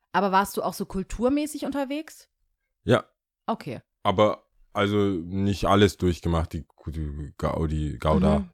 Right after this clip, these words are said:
Speaker 2: Gaudi.
Speaker 1: Gaudi ist richtig, Gaudi ist richtig. Und von dem wollte ich nämlich ein bisschen, ah, warst du in der Sagrada?
Speaker 2: Ja.
Speaker 1: Okay. Wir haben so ein paar Gaudi-Geschichten angeguckt, äh, Casa Mila und Casa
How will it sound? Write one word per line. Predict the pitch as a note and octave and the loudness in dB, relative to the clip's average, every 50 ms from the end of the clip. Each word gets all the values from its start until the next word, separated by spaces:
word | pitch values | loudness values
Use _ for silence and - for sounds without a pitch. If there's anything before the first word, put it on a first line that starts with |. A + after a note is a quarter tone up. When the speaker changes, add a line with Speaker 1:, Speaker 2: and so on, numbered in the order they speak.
| _ - | _ -6
Speaker 2:
Gaudi. | D3+ D#2 D#3 | -4 -2 0
Speaker 1:
Gaudi | D#3 E3 E3+ D#3 D#3 B2 | 0 0 0 -2 -4 -8
ist | C#3+ - - | -8 -8 -10
richtig, | D3+ - - C#3+ - | -12 -12 -12 -14 -8
Gaudi | - E3+ F#3+ F#3 E3 | -4 -4 -2 -2 -4
ist | - - | -8 -10
richtig. | F3+ E3 - C#3 C3+ - - - - - - - | -12 -12 -12 -14 -14 -16 -20 -20 -20 -20 -20 -12
Und | - G3 - | -10 -8 -4
von | F#3+ G#3 G#3 | -2 -2 0
dem | G3 A#3 C4 C4 | 0 2 4 4
wollte | B3 A#3+ G3+ | 4 4 4
ich | G#3 | 0
nämlich | G#3+ G3+ F3+ F#3 | -2 -2 -2 -4
ein | E3+ | -4
bisschen, | G#3+ A3 A#3 A3 - - | -4 -6 -6 -8 -8 -8
ah, | - F#3+ G3 | -8 -6 -2
warst | G3 G#3 G#3 - | -2 -4 -4 -4
du | |
in | G#3 G3+ | -8 -8
der | F3+ | -6
Sagrada? | E3+ F3 E3+ - F3 D#3+ F#3 A3 A#3+ C4 D4 D#4+ D#4+ _ _ _ _ _ _ _ - | -6 -8 -8 -8 -6 -6 -4 -4 -4 -6 -8 -8 -10 _ _ _ _ _ _ _ 0
Speaker 2:
Ja. | - F2+ E2 - _ _ _ - | 2 2 2 0 _ _ _ -10
Speaker 1:
Okay. | - - - - C3+ A#2+ _ _ _ - - - - - _ _ _ _ _ _ _ _ _ _ _ _ - A3+ | -10 -10 -10 -12 -16 -16 _ _ _ -10 -8 -8 -8 -10 _ _ _ _ _ _ _ _ _ _ _ _ -12 -6
Wir | F#3+ G#3+ G3+ | -4 -2 0
haben | G#3 A3 A#3 B3 B3 A#3+ - _ - | 2 2 2 2 0 -2 -4 _ -10
so | F3 G#3 | -6 -4
ein | G3 | 2
paar | - A#3+ G#3+ G#3+ G#3+ | 2 2 4 2 -2
Gaudi-Geschichten | G3+ G3 G3+ A#3 A#3+ B3 A3+ A3+ - A3 G3+ A#3 | 0 0 0 0 0 -2 -4 -6 -6 -6 -6 -6
angeguckt, | D#3+ B3 C#4 C4+ - - C4+ C4 C4 - | -6 -4 -6 -6 -6 -6 -6 -6 -6 -6
äh, | G#3 G3+ G3+ F#3+ F#3 F#3 F3+ F3+ F3 E3+ E3 D#3+ - | -6 -4 -2 -2 0 0 0 -2 -2 -4 -6 -10 -12
Casa | - - F#3 F3 E3+ E3+ | -10 -8 -6 -4 -2 -2
Mila | F3+ A3 B3+ C4 B3 A#3+ A#3 A3+ A3 | 0 0 0 0 2 2 2 2 2
und | - E3+ F3+ F3+ E3+ - | 0 -2 -4 -6 -6 -10
Casa | - - F3 D#3+ E3+ D#3+ D#3 D3 - - | -10 -12 -10 -8 -6 -6 -6 -6 -8 -10